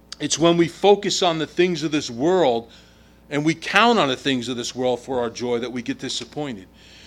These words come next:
It's when we focus on the hard seasons in our lives that we get discouraged. So keep your eyes on Jesus, and you can overcome anything this world has to throw at you.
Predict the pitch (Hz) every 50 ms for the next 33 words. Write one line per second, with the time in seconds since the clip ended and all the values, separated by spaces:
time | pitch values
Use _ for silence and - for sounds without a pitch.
0 | - - - - 147 - - 165 185 185 180 165 - - 208 208 214 208 208 202
1 | 165 - 190 175 170 160 143 - - 196 196 185 180 - - - - 214 220 214
2 | 175 185 180 156 139 165 165 160 160 160 160 180 190 185 180 151 127 - 160 143
3 | 147 139 135 120 151 160 156 - 147 - - - - 185 170 156 120 101 95 98
4 | - - - _ _ _ _ - - - - - - - - - - 180 175 175
5 | - - 254 262 254 240 233 196 165 147 139 127 120 107 127 110 107 98 117 123
6 | 117 107 104 113 - - 120 113 143 190 190 - 208 190 190 190 165 175 160 -
7 | - 190 185 165 180 - - 185 220 240 254 220 - - 143 127 117 113 120 117
8 | - - - - - - - - - - 156 151 - 156 165 156 151 143 131 139
9 | 143 139 - - 139 131 - 131 143 135 120 113 104 101 95 95